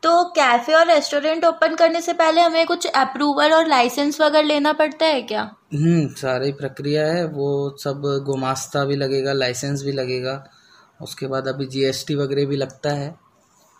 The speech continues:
Speaker 1: ओके, तो आप,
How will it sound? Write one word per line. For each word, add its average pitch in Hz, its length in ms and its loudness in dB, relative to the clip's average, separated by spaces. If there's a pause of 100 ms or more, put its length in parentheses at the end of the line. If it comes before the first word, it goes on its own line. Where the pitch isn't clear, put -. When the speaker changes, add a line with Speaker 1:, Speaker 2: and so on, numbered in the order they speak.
(680)
Speaker 1:
ओके, 254 600 -4 (380)
तो 330 340 4
आप, 285 480 2